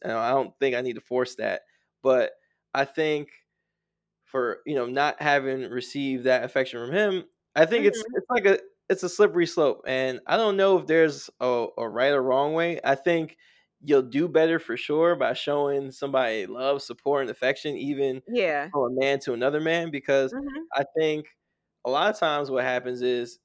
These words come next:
Speaker 1: you know, the idea is that y-, you don't wanna be, I think the difference here is just because you're,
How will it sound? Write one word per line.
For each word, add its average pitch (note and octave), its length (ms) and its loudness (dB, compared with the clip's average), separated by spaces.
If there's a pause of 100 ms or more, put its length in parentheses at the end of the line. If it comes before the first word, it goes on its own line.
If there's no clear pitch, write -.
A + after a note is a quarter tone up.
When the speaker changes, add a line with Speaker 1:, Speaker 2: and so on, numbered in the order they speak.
Speaker 1:
you C#3 80 -8
know, A2 240 -8 (320)
the C#3+ 160 4
idea D#3 420 4
is C3+ 120 0
that C3 280 4
y-, - 80 -20 (720)
you F#3 120 4
don't G#3+ 180 6
wanna F3 380 0 (1000)
be, F#3 380 -2
I D#3 80 4
think G#3+ 220 2
the E3 80 2
difference D#3 460 0
here C#3 280 0
is B2+ 320 -2 (460)
just E3+ 240 2
because E3 640 2
you're, C#3+ 220 -4